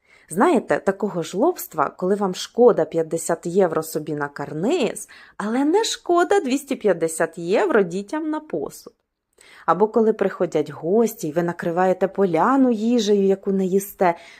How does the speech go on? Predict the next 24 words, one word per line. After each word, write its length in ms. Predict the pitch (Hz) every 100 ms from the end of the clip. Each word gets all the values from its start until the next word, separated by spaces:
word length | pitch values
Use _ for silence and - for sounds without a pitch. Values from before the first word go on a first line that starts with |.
| -
тому 220 | 226 247
що 200 | - 247
її 360 | 240 269 254
люблять 420 | 226 233 220 240 269
гості. 720 | 269 277 185 151 - 131 - _ _ -
Але 680 | 214 262 302 359 392 392
душить 400 | 302 339 - 320
жаба 500 | 214 196 277 302 415
піти 560 | 403 262 - 262 339 269 -
в 80 | 254
ресторан, 800 | 269 302 - 359 359 247 185 190
на 60 | 180
який 440 | 180 226 254 190
задивляєтеся 1000 | 170 185 226 226 190 143 147 - 170 170
вже 200 | 175 185
два 240 | 175 196
роки. 420 | 226 175 - _ _ _ _ _ _ - _ -
От 140 | 427
і 80 | 415
я 260 | 370 381 262
замислилася 1000 | 185 185 196 311 359 - 262 233 226 214
над 220 | 180 175
своїми 480 | - 160 160 220 233
пріоритетами. 1000 | 202 185 170 165 165 165 139 - - -